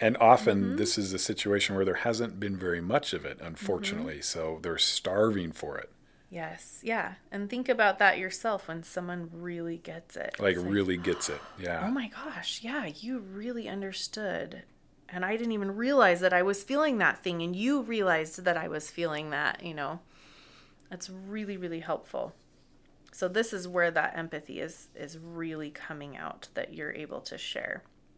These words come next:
Speaker 2: So in that then step four,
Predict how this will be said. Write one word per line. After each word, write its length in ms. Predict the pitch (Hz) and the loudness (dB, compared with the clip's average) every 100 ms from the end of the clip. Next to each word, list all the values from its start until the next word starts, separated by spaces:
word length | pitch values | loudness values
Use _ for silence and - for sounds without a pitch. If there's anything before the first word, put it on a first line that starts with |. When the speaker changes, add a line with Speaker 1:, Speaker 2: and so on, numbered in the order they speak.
| _ _ _ _ _ _ - - - - - - - - | _ _ _ _ _ _ -14 -14 -20 -20 -20 -20 -20 -14
Speaker 2:
So 640 | - - 190 175 175 170 - - _ _ _ _ _ - | -8 0 4 6 4 2 -2 -20 _ _ _ _ _ -8
in 360 | 208 214 220 | -4 -2 -2
that 460 | 208 180 165 - - | 2 4 4 2 -2
then 460 | 185 180 165 160 170 | -2 0 2 0 -6
step 360 | - - 156 - | -4 0 0 0
four, 640 | - 285 262 160 - 214 | -4 2 4 4 2 -2